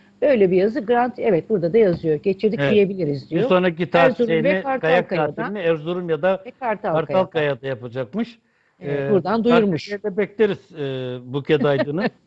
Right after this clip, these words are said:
Speaker 2: Ee,
Speaker 1: Evet, ama
Speaker 2: yine
Speaker 1: parasını
Speaker 2: arkasında
Speaker 1: ödesin.
Speaker 2: şöyle bir açıklama daha var.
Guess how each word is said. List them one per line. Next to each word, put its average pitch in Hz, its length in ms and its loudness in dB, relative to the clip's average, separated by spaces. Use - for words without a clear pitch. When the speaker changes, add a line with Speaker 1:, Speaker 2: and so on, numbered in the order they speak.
Speaker 2:
Ee, 147 60 -8
Speaker 1:
Evet, 147 400 -4
ama 226 360 -6
Speaker 2:
yine 196 120 -4
Speaker 1:
parasını 233 140 4
Speaker 2:
arkasında 214 300 0
Speaker 1:
ödesin. 156 180 0
Speaker 2:
şöyle 190 240 -2
bir 196 60 0
açıklama 170 560 -2
daha 160 260 0
var. 117 160 -8